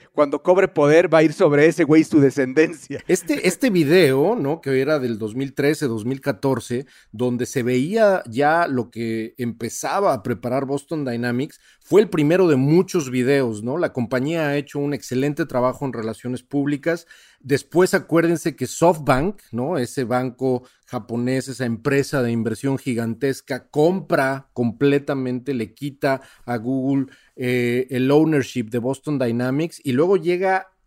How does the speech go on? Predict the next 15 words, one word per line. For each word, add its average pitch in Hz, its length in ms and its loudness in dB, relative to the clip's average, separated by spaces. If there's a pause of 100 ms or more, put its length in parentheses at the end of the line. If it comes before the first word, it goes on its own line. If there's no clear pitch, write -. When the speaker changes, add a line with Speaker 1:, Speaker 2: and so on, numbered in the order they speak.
(240)
Speaker 2:
Hyundai 185 960 2 (280)
a 123 160 -10
comprarlo, 139 760 2
¿no? 139 200 -4
En, 123 300 -4
ya 131 280 0
esto 156 260 -2
ya 135 160 0
fue 156 160 2
a 151 40 4
finales 147 360 2
del 131 100 0
dos 117 160 -2
mil 147 160 0
veinte. 175 440 0